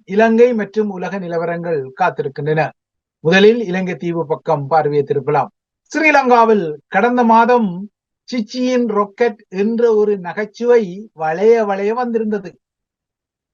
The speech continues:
மஹிந்த ராஜபக்ஷவின் மூன்றாவது மகனான ரோஹித ராஜபக்ஷ இரண்டாயிரத்தி பன்னிரெண்டாம் ஆண்டில் ஏவியதாக குறிப்பிடப்படும் சுப்ரீம் சாட் என்ற ஒரு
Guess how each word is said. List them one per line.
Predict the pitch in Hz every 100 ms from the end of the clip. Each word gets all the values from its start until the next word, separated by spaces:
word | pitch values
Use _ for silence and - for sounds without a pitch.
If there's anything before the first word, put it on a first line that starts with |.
| _ _ -
மஹிந்த | 180 208
ராஜபக்ஷவின் | 196 196 196 196 - 202 196
மூன்றாவது | 165 190 196 202 190 196
மகனான | 185 175 185 190 196 214 - -
ரோஹித | 156 165 190 170
ராஜபக்ஷ | 160 165 165 - 240 233 _ _ _ _ _
இரண்டாயிரத்தி | 165 226 240 226 226
பன்னிரெண்டாம் | 190 196 226 226 240 220
ஆண்டில் | 220 226 233 175
ஏவியதாக | 196 226 233 233 226 208 226 -
குறிப்பிடப்படும் | 180 196 - 226 196 220 226 214 -
சுப்ரீம் | - 196 208 226 226
சாட் | 190 202 196 214 214
என்ற | 214 214 240 202
ஒரு | 190